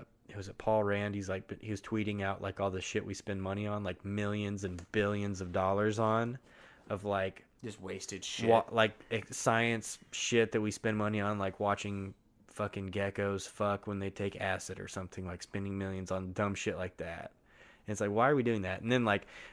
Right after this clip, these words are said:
Speaker 1: okay, we're borrowing all this money from China, and then we're turning around and giving money, like, millions of dollars in aid to China. It's like,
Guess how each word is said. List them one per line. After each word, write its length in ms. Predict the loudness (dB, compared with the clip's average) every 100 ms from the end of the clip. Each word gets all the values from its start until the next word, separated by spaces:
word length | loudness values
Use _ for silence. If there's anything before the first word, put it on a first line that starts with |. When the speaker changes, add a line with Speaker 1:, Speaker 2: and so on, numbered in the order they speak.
| 0
Speaker 1:
okay, 180 | 2 6
we're 120 | 4
borrowing 340 | 6 6 6
all 60 | 4
this 100 | 2
money 160 | 2 2
from 140 | -2
China, 420 | 0 0 2 0 -2
and 100 | 0
then 60 |
we're 80 | 0
turning 260 | 0 0 2
around 300 | 2 2 0
and 120 | -2
giving 460 | 0 0 0 -2 -4
money, 460 | 0 2 2 0 0
like, 180 | -2 0
millions 420 | 2 4 2 0
of 80 | 2
dollars 300 | 4 2 0
in 120 | -6 2
aid 300 | 4 4 2
to 100 | -6
China. 480 | -2 2 2 0 -4
It's 160 | -4
like, 180 | -4 -6